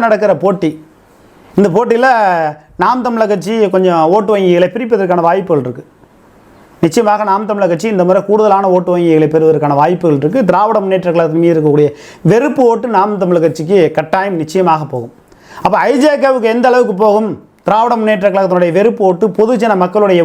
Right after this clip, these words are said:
ஓட்டு ஐ ஜே கேக்கு போகுமா? கண்டிப்பா போகிறதுக்கான வாய்ப்பு இல்ல. எந்த அடிப்படையில சொல்றீங்க? நீங்க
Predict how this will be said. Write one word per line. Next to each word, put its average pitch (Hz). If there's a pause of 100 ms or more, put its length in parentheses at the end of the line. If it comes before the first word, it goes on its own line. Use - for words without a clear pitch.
ஓட்டு 185 (360)
ஐ 202
ஜே 220
கேக்கு 170
போகுமா? 156 (140)
கண்டிப்பா 185
போகிறதுக்கான 151
வாய்ப்பு 135
இல்ல. 123 (880)
எந்த 269
அடிப்படையில 254
சொல்றீங்க? 226 (440)
நீங்க 214